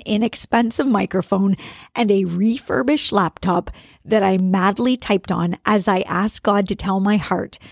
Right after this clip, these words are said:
what he wanted anyone who would listen to hear. And every week since then, for one hundred weeks in a row now, he hasn't let me down. He has consistently shown up for me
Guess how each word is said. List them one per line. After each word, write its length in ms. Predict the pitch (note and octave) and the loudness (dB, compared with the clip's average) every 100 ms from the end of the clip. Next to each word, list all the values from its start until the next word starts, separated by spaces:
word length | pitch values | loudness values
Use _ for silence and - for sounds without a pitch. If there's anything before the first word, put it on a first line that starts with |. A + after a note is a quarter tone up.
| - - | -20 -2
what 160 | A3 | 0
he 100 | G#3+ | 2
wanted 440 | G#3+ F#3+ G3+ G3 F#3 - | 0 0 0 0 -2 -2
anyone 540 | A#3+ A#3 C#4+ C4 B3+ | 0 2 2 2 2
who 160 | A#3+ A#3 | 2 2
would 120 | A3+ | 2
listen 440 | G3+ F#3 - F3+ E3+ | 2 -2 -2 -6 -4
to 140 | F#3 | -6
hear. 280 | - - _ _ _ _ _ _ - | -6 -10 _ _ _ _ _ _ -4
And 160 | G#3+ G3+ | -2 0
every 320 | G#3+ A3 B3+ | -2 0 0
week 240 | D4+ B3+ | 0 -2
since 320 | - A#3 B3 - | -2 0 2 2
then, 300 | F3+ D#3+ E3 - - _ _ | 0 -2 -10 -18 -20 _ _
for 220 | - G#3 | -6 -4
one 340 | F3 F3 F3+ G#3 | -2 -4 -2 0
hundred 360 | A#3+ B3 C4+ | 0 0 2
weeks 320 | A3+ A#3 - | 0 -2 -2
in 100 | C4 | 0
a 60 | B3+ | 2
row 220 | G#3+ F#3+ | 2 2
now, 360 | F3+ E3+ E3 E3+ _ _ _ | 0 -2 -6 -10 _ _ _
he 260 | - A3+ A3+ | -6 -4 -4
hasn't 680 | - - F#3+ - G3+ - - - _ | -6 -2 0 2 0 0 -10 -20 _
let 200 | - G#3+ | -6 -4
me 160 | G#3 F#3 | -2 -2
down. 520 | F#3+ F3 A3+ G3+ E3 - - | 0 2 2 2 -2 -8 -18
He 140 | - D4+ | -2 0
has 160 | D#4 - | 0 -2
consistently 880 | D#4+ C4+ - B3 C4 - B3 C4+ C4+ | -2 0 0 0 0 -2 -6 -2 -2
shown 300 | - A#3 A3 | 0 2 2
up 180 | - | 0
for 100 | - | -4
me 260 | F#3+ F#3+ | -4 -4